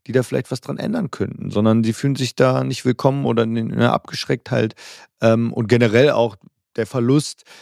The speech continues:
also die Zahlen sind ja vernichtend, ne, an, äh, Auszubildenden, die dort fehlen. Also fast alle Gewerke büßen da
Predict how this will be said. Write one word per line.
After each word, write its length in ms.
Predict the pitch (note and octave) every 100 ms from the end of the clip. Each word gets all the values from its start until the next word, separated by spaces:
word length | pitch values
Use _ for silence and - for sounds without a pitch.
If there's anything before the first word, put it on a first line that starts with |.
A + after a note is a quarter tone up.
| - -
also 220 | A2 A#2+
die 140 | B2
Zahlen 380 | C3+ - D3+ D#3+
sind 120 | C#3
ja 120 | C#3 C#3+
vernichtend, 640 | D3 D3 D3+ - F#2 -
ne, 280 | A2+ C3 B2
an, 380 | A2+ A#2+ A#2+
äh, 420 | A#2 A2+ A2+ A2 - - - -
Auszubildenden, 680 | A#2+ - - A2+ A#2+ A#2+
die 140 | A2 G#2
dort 220 | A2+ A2+
fehlen. 360 | - C#3 A#2
Also 160 | G#2 G#2
fast 380 | G#2 A2+ - -
alle 200 | C3 D#3+
Gewerke 540 | C#3+ A#2 B2+ - D3+ D3 - - - - _ -
büßen 560 | A2 C#3 E3+ - E3+
da 460 | B2 A#2 B2 B2+